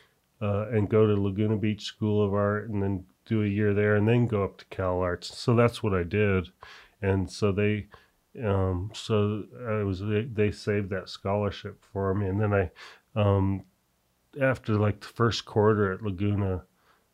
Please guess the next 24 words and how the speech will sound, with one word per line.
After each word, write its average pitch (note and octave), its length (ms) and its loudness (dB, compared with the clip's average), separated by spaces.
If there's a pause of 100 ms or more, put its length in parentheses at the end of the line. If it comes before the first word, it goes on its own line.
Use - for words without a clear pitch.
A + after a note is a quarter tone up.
(200)
um, F#2+ 540 -2 (180)
Beach G#2+ 280 -2
School F#2+ 420 -4
of F#2 80 -4
Art, F#2+ 220 -2
they G2+ 140 -2
gave F#2+ 280 -2
me B2 220 4
a C3 40 4
full G2 280 -4
scholarship. F#2+ 760 -4
So - 140 -8
my G#2 100 0
parents, D#3 540 0
you A2 80 2
know, G#2 180 6
they B2+ 100 2
didn't C3+ 240 2
have G2+ 180 0
to - 80 -20
pay G#2 260 0
for G2 200 -10
too F#2 220 -6
much. E2 340 -6